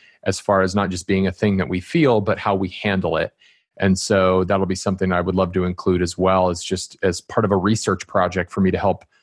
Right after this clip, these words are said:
really better understand how people are going through the topic of confidence, how they think about it, how they feel about it, how they handle it.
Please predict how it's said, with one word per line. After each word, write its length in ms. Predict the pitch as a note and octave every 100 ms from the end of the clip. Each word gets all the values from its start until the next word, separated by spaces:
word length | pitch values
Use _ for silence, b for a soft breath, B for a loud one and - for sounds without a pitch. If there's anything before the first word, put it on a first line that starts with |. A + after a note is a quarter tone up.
| _ _ -
really 200 | B2 G#2
better 340 | A2 A2+ A2
understand 640 | G#2 F#2+ - - G#2+ G2+
how 180 | F#2 G2
people 320 | F#2+ G2 G2
are 80 | F#2+
going 400 | F2 F#2+ F#2+ F#2+
through 360 | F#2 - G2 G2+
the 80 | F#2+
topic 380 | F#2+ E2+ F2+
of 120 | E2+ F2
confidence, 520 | F2+ E2 F2+ E2+ F2
how 120 | G2
they 140 | F2+
think 280 | F2 - G#2
about 300 | F#2+ F#2 F#2+
it, 140 | F#2 F2
how 140 | F#2
they 120 | F2
feel 320 | F2 - G2
about 300 | F#2 F2+ F2+
it, 120 | F2 E2
how 120 | E2+
they 120 | E2
handle 380 | E2 F#2+ F#2+ F2
it. 160 | E2+